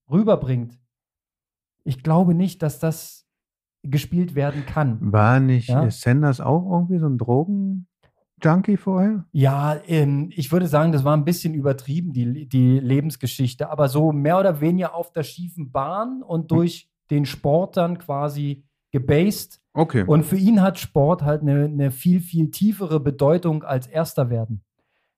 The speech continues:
Speaker 1: Ja,
Speaker 2: Hm.
Speaker 1: und das be-, begründet er auch. Er hat ein achteinhalbminütiges Instagram-Video veröffentlicht.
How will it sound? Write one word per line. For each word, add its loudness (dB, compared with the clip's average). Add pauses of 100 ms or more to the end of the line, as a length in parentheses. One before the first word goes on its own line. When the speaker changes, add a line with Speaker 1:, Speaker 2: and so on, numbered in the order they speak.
(100)
Speaker 1:
Ja, 6
Speaker 2:
Hm. 4
Speaker 1:
und 4
das 0
be-, 4
begründet 4
er 4
auch. 4
Er 2
hat 0
ein 0
achteinhalbminütiges -2
Instagram-Video -2
veröffentlicht. -4